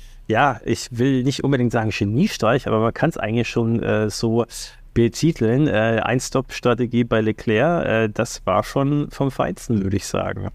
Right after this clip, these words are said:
Das hat schon, hat schon Spaß gemacht.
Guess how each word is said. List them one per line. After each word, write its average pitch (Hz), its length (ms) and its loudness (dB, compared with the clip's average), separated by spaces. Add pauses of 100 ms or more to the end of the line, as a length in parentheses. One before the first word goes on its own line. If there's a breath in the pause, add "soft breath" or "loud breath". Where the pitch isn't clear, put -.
(100)
Das - 240 -6
hat - 140 -2
schon, 139 500 0 (320)
hat - 160 -6
schon 180 120 2
Spaß - 280 -2
gemacht. - 420 -4